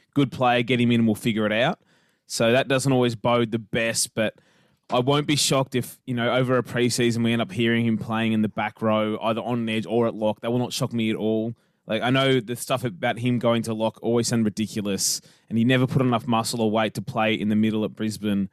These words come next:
but I wouldn't be shocked if even if he uses edge back rower. I think most likely centres, but I reckon, you know, come preseason next year, we're talking about Jack Bird playing some other wacky position now, 'cause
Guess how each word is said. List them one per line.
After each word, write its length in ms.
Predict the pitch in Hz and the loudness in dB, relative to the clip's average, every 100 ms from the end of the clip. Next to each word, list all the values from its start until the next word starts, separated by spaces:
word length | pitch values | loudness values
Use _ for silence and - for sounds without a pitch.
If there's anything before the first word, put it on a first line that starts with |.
| _ _ | _ _
but 80 | - | 0
I 40 | 120 | 2
wouldn't 160 | 127 | 2
be 60 | 120 | 2
shocked 320 | - 120 - | 2 0 0
if 120 | 110 | 0
even 200 | 120 117 | 0 0
if 100 | 113 | 0
he 80 | 113 | 2
uses 300 | 113 110 113 | 2 2 0
edge 200 | - 113 | -2 -2
back 260 | 113 107 - | 0 -2 0
rower. 340 | 101 104 104 | 2 2 2
I 60 | 104 | 0
think 140 | 131 131 | -4 0
most 260 | 143 131 | 2 2
likely 300 | 143 135 127 | 0 0 -2
centres, 540 | 113 117 113 120 156 139 | -2 -2 0 2 2 4
but 220 | 117 - - _ _ - | 0 0 -10 _ _ 0
I 120 | 120 | 2
reckon, 540 | 131 127 131 120 110 | 4 2 -2 -2 -4
you 100 | 98 | -6
know, 200 | 110 110 | -2 -2
come 400 | 110 - 123 117 - | 0 0 0 0 -6
preseason 400 | - 127 120 120 | -2 0 0 -2
next 240 | 113 - 120 | -2 -2 -2
year, 120 | 113 | 0
we're 120 | 110 | -2
talking 300 | 127 113 117 | -2 -2 -2
about 220 | 110 110 | -2 -2
Jack 220 | - 107 | -2 -4
Bird 220 | - 110 101 | -2 -2 -2
playing 260 | 110 110 | -6 -6
some 140 | - 107 | -4 -4
other 140 | 107 | -2
wacky 320 | 104 104 110 | -2 -4 -8
position 400 | 101 101 - 101 | -8 -6 -4 -4
now, 200 | 95 90 | -4 -4
'cause 280 | 90 101 | -6 -8